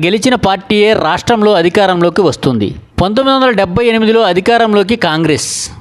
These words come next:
పంతొమ్మిది వందల ఎనభై మూడు ఎనభై ఐదులో టీడీపీ ప్రభుత్వం. పంతొమ్మిది వందల డెబ్బై ఎనిమిది ఎన్నికల్లో ఈ నాలుగు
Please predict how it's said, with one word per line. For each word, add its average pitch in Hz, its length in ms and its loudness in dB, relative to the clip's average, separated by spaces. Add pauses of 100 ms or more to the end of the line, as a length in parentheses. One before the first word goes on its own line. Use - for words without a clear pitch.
పంతొమ్మిది 254 260 0
వందల 262 200 2
ఎనభై 214 340 2
మూడు 233 240 2
ఎనభై 208 340 2
ఐదులో 202 320 4
టీడీపీ 220 520 0
ప్రభుత్వం. 139 500 -2
పంతొమ్మిది 190 340 -2
వందల 269 200 0
డెబ్బై 208 320 0
ఎనిమిది 233 280 0
ఎన్నికల్లో 208 720 2 (200)
ఈ 214 120 4
నాలుగు 208 380 0